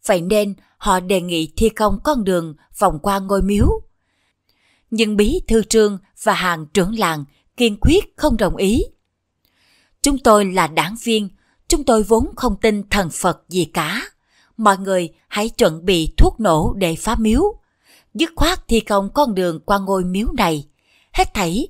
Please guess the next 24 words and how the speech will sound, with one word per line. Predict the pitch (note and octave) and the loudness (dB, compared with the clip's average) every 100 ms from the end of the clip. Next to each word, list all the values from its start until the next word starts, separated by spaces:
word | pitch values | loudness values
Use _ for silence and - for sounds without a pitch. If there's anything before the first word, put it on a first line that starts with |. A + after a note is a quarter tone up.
| _ | _
hậu | - F3+ | 2 2
quả | - F#3 D#3 B3 | 4 0 0 -2
sẽ | - | 0
do | G#3 G3 | 0 0
hai | F3+ F#3+ F3 | -2 -2 -4
chúng | - A#3 | -4 -4
tôi | B3+ G3+ F#3 | 0 0 0
gánh | F#3 E4 | -2 -4
chịu." | - G3 D#3 D3 _ _ _ _ _ _ _ _ _ _ _ _ _ _ _ _ _ _ _ _ _ _ _ _ _ _ _ | 0 0 0 -2 _ _ _ _ _ _ _ _ _ _ _ _ _ _ _ _ _ _ _ _ _ _ _ _ _ _ _
Dân | G3+ A#3 G3+ | 0 0 2
công | G#3+ G3+ G3 | 0 0 0
không | G#3+ F#3+ | -2 0
biết | F3+ F#4+ - - | 0 -2 0 4
thuyết | F4+ - | 4 4
phục | G#3 F3 | -2 -2
ra | - G#3+ | -4 -4
sao, | - G#3+ G3+ G3 _ _ - | -2 -2 -2 -6 _ _ -4
đành | G#3 F#3 | -2 -2
phải | F#3+ F#3 | -4 -4
đào | - F#3+ F3 | -2 -2 0
lỗ | F3 D#3+ D4 - | 0 0 -2 0
chôn | A3 F#3+ F3 | 0 0 4
thuốc | G3+ F3+ | 4 4
nổ, | G#3+ E3 E3 F4 | 0 2 2 0